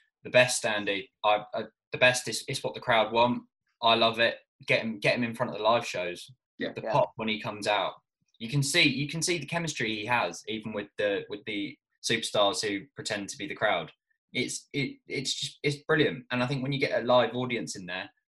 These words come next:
Speaker 1: he's fantastic. And he should hold it for a while. He is
Speaker 3: Mm.
Speaker 1: dominant. You saw, you know, all the moves that Lashley was doing on him. Kick out at one, kick out at two. I think the closest he got was when Lashley speared him. And then one Claymore, bang, and he
Speaker 2: Mm.
Speaker 1: defeat, he defeats his opponent.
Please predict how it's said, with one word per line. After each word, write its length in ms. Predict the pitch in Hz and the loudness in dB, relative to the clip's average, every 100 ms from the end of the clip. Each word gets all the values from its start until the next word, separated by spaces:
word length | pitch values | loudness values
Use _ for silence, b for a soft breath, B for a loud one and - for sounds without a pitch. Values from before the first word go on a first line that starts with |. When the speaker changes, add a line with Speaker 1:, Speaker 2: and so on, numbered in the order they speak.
| _ | _
Speaker 1:
he's 180 | - 127 | -6 -2
fantastic. 640 | 147 143 160 160 92 82 B - | 0 0 0 -2 -6 -6 B -8
And 80 | 165 | -4
he 80 | 196 | -4
should 140 | - | -2
hold 120 | 190 | -2
it 80 | 156 | -4
for 120 | 185 | -6
a 40 | 175 | -2
while. 400 | 196 214 98 - _ _ | 2 2 -2 -8 _ _
He 160 | 170 196 | -4 -2
is 100 | 131 | 0
Speaker 3:
Mm. 60 | |
Speaker 1:
dominant. 420 | 202 220 151 - b b - | 0 0 -4 -8 b b -8
You 120 | 147 | -4
saw, 580 | 151 196 185 175 139 127 - | -2 -2 -2 0 -2 -4 -6
you 80 | |
know, 260 | 147 104 92 - | -4 -2 -4 -4
all 140 | 139 | -2
the 80 | 131 | 0
moves 300 | 131 123 120 | 0 -2 -4
that 100 | 113 | -6
Lashley 340 | 120 - 117 | -6 -6 -8
was 120 | 101 | -10
doing 200 | 110 120 | -6 -6
on 140 | 110 85 | -6 -8
him. 200 | 107 131 _ _ _ _ _ - | -10 -12 _ _ _ _ _ -6
Kick 200 | 139 - | -4 2
out 180 | 110 - | 2 2
at 100 | 113 | 2
one, 360 | 120 120 117 | 4 4 0
kick 200 | 120 131 | -6 -2
out 180 | 120 - | -2 -2
at 100 | - | -4
two. 440 | - 123 117 117 - | -2 0 0 -2 -4
I 60 | |
think 180 | 127 - | -6 -8
the 60 | - | -2
closest 420 | 120 113 - - | 0 2 -2 -4
he 60 | |
got 180 | 95 - | -4 -6
was 100 | 101 | -6
when 140 | 104 104 | -6 -6
Lashley 280 | 104 - | -8 -8
speared 340 | 101 110 110 85 | -6 -2 -2 -4
him. 260 | 80 85 _ _ _ _ _ _ - | -8 -12 _ _ _ _ _ _ -6
And 140 | 113 | -4
then 120 | 107 113 | 0 2
one 200 | 120 117 | 2 2
Claymore, 460 | 123 113 92 92 | 0 0 -4 -6
bang, 400 | 110 92 87 98 - _ _ _ _ - | -4 -4 -6 -12 -18 _ _ _ _ -6
and 100 | 110 | -4
he 60 | 113 | -4
Speaker 2:
Mm. 40 | |
Speaker 1:
defeat, 320 | 113 - 110 | -6 -8 -8
he 80 | 117 | -6
defeats 380 | 113 - 120 - | -8 -8 -8 -8
his 100 | 113 | -10
opponent. 420 | 110 131 131 82 | -8 -6 -4 -6